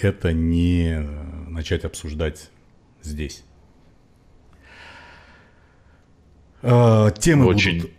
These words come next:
Speaker 2: крутом формате, как подкаст, да?
Speaker 1: Ну да, темы будут разные. Вот, э, я думаю, что от подкаста к пок-, к подкасту они будут меняться. А, и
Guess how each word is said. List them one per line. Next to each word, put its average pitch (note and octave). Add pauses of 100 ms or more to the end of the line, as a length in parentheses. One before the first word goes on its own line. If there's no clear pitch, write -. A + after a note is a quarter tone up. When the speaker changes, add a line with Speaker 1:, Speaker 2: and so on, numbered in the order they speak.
Speaker 2:
крутом F#2+
формате, F2
как E2
подкаст, D2
да? E2
Speaker 1:
Ну B2
да, G2+
темы B2
будут F2
разные. F#2+ (840)
Вот, F#2
э, F2
я F#2
думаю, F2+
что E2+
от D#2+
подкаста -
к -
пок-, -
к -
подкасту F2+
они D#2
будут D2+
меняться. D#2+ (500)
А, E2 (180)
и F#2